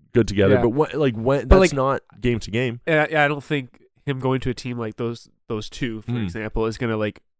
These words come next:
Speaker 2: considerably raise his ceiling.
Speaker 1: No, no. Well, what
Speaker 2: Right,
Speaker 1: are
Speaker 2: like, it's
Speaker 1: they? Like, what are they then? Are they
Speaker 2: Yeah.
Speaker 1: maybe the ninth seed? Maybe they squeak into the first round of
Speaker 2: Yeah.
Speaker 1: playoffs and get swept? Like, what? What's the point on taking on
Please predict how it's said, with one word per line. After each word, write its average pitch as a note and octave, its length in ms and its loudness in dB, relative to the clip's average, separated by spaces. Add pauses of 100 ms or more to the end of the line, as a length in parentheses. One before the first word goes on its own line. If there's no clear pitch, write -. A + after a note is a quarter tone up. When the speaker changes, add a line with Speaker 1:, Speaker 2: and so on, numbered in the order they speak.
(100)
Speaker 2:
considerably A2+ 420 -4
raise G2+ 360 -6
his G#2+ 140 -14
ceiling. A#2 380 -12 (320)
Speaker 1:
No, C4+ 100 2
no. D4+ 200 0
Well, F#3+ 180 4
what F#3 240 4
Speaker 2:
Right, A#3+ 120 6
Speaker 1:
are - 20 0
Speaker 2:
like, - 160 2
it's F3+ 160 2
Speaker 1:
they? F3 120 -4 (560)
Like, E3+ 180 4
what D#3 220 2
are F3+ 60 6
they F3+ 160 4
then? F3 260 2
Are A#2+ 180 2
they A#2+ 160 6
Speaker 2:
Yeah. C#3 200 6
Speaker 1:
maybe C3 380 2
the G2+ 360 0
ninth G2 480 -4
seed? - 480 -8 (180)
Maybe B2+ 380 4
they C#3 140 2
squeak C#3+ 300 -4
into C#3+ 120 -2
the A2+ 60 -4
first C3 220 0
round B2 120 0
of G#2+ 80 -4
Speaker 2:
Yeah. B2 80 4
Speaker 1:
playoffs B2+ 180 0
and B2 120 -2
get A2+ 120 0
swept? - 500 0 (680)
Like, B2 160 4
what? C#3 260 4
What's D3+ 220 2
the F3+ 80 0
point D#3 220 -2
on B2+ 100 -2
taking C3 340 -2
on A#2 240 0